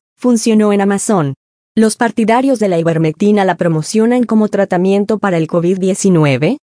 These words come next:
pero los escépticos la llaman la nueva hidroxicloroquina. Personas como Chris están alimentando una nueva oleada de desinformación en el sitio de Amazon al utilizar una ortografía ligeramente alterada en las reseñas y los comentarios,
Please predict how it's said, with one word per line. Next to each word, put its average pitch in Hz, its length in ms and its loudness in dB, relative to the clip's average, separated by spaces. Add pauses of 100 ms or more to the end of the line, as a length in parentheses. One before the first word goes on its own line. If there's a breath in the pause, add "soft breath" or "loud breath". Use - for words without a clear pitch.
(140)
pero 220 220 2
los 190 180 0
escépticos 202 720 -2
la 190 120 2
llaman 190 400 2
la 190 260 0
nueva 190 340 2
hidroxicloroquina. 190 1000 0 (560)
Personas 190 520 -4
como 202 240 -2
Chris 208 280 -2
están 202 380 0
alimentando 190 680 0
una 180 180 0
nueva 190 360 0
oleada 196 420 2
de 208 80 0
desinformación 208 840 0
en 196 120 0
el 165 100 -2
sitio 214 400 -2
de 196 80 -2
Amazon 170 460 -2
al 190 100 0
utilizar 175 500 -2
una 196 160 0
ortografía 196 640 0
ligeramente 196 840 0
alterada 180 480 0
en 185 60 0
las 165 180 -2
reseñas 208 540 -2
y 220 40 0
los 175 140 -2
comentarios, 170 880 -2